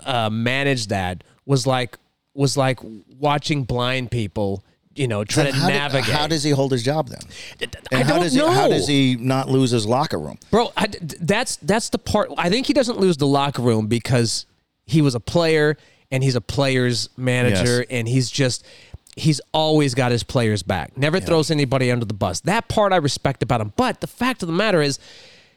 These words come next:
Speaker 1: the way he mismanages his, his, uh, his lineup, the way he mismanages his pitching staff, the,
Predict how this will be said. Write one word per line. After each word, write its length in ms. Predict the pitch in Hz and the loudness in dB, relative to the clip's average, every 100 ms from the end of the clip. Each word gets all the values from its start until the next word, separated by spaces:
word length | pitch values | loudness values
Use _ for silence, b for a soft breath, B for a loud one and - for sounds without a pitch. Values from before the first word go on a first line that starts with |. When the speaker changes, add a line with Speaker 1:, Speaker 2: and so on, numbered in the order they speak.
| B _ _ _ | B _ _ _
Speaker 1:
the 80 | 170 | -2
way 220 | 160 180 | 2 2
he 180 | 208 208 | 2 2
mismanages 960 | 165 151 170 - 143 143 147 127 127 117 | 2 2 0 -2 -2 0 0 0 -2 0
his, 420 | 113 98 92 - - - | 0 0 -2 -6 -10 -8
his, 400 | 98 117 98 101 | -2 0 0 -4
uh, 420 | 98 82 76 60 - - _ | -4 -4 -6 -8 -12 -20 _
his 360 | 131 123 101 90 | -2 -2 -2 -4
lineup, 480 | 123 123 131 165 185 - | -4 -2 0 0 -2 0
the 80 | |
way 160 | 123 117 | 0 2
he 180 | 104 120 | 0 0
mismanages 920 | 117 127 - 123 120 117 113 107 98 | 2 0 0 0 2 0 0 0 -2
his 180 | 85 110 | -2 -2
pitching 400 | - 147 - 170 | 0 -2 -2 -4
staff, 440 | - 190 190 185 B B B B | -2 0 0 -2 B B B B
the, 640 | - 117 135 139 - 127 | -20 -8 -4 -2 0 0